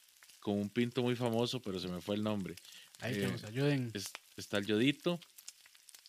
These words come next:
Speaker 1: Y bueno, ahí ya tenemos cinco. Ah, sí, sí, sí, sí, sí, ya me acordé. La Culo con Culo en La Uruca.
Speaker 2: Culo con, ah, sí, sí, pero esa no es veinticuatro siete, ¿verdad?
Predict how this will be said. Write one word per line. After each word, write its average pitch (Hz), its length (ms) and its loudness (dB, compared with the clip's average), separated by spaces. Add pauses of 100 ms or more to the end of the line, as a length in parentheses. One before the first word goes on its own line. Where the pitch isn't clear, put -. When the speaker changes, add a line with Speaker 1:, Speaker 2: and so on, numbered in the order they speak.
(920)
Speaker 1:
Y 101 100 -2
bueno, 117 220 6
ahí 117 180 6 (200)
ya 98 80 0
tenemos 135 340 2
cinco. 147 240 0
Ah, 202 460 8
sí, 196 160 4
sí, 190 180 2
sí, 196 260 4
sí, 156 200 -2
sí, 160 160 0
ya 143 100 4
me 143 60 4
acordé. 139 420 4 (380)
La 110 120 6
Culo 113 260 6
con 107 120 -2
Culo 147 340 6
en 113 100 4
La 104 80 4
Uruca. 113 380 0 (340)
Speaker 2:
Culo 127 260 0
con, 131 180 -8
ah, 214 400 12
sí, 202 140 2
sí, 185 340 -2
pero 127 180 -6
esa 131 160 -2
no 156 60 4
es 156 60 0
veinticuatro 147 440 -2
siete, 147 320 -2
¿verdad? 113 280 -10